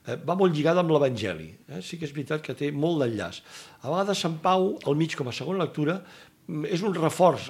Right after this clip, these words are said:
a la fe, però no té una vinculació directa amb el que es parlarà a l'Evangeli o amb la primera lectura. Avui sí, avui amb Isaïes, doncs, veiem que això, doncs, parla de l'alegria que sen-, que sent un nuvi de trobar la núvia, eh,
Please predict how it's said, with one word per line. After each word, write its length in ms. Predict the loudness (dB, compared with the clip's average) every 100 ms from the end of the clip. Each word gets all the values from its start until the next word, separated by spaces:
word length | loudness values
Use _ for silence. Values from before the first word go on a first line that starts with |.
| -8
a 100 | -2
la 140 | -2 0
fe, 160 | 2 2 -2 -12 -20 -20 _
però 160 | 0 2
no 100 | 2
té 80 | 2
una 160 | 4 6
vinculació 500 | 6 4 2 2 2
directa 360 | 4 4 4 4
amb 80 | 2
el 60 | 0
que 80 | -2
es 80 |
parlarà 380 | -2 0 2 2
a 80 | 2
l'Evangeli 560 | 0 -2 0 0 0 -4 -4
o 120 | -2
amb 140 | -2 -4
la 20 |
primera 300 | -4 -4 -4
lectura. 420 | -8 -12 -14 -14 -18 -18 -16 -18 0 6
Avui 160 | 6
sí, 160 | 8 6
avui 160 | 6
amb 140 | 4 6
Isaïes, 400 | 6 6 4 2
doncs, 140 | 0
veiem 320 | 2 4 4 4
que 140 | 6
això, 560 | 6 2 -10 -20 -10 -8 -6
doncs, 160 | -6
parla 320 | -4 4 6 8
de 80 |
l'alegria 600 | 8 6 2 2 4 4 2 -8 -20 -16
que 140 | -8 -4
sen-, 300 | -2 -4 -6
que 80 | 2
sent 380 | 6 6 4 -4 -16 _ 2
un 100 | 6
nuvi 360 | 6 6 2 -2 -14 -4
de 100 | -2
trobar 240 | 2 4 6
la 60 | 6
núvia, 400 | 4 4 2 2 -4 -20 _ -4
eh, 160 | -4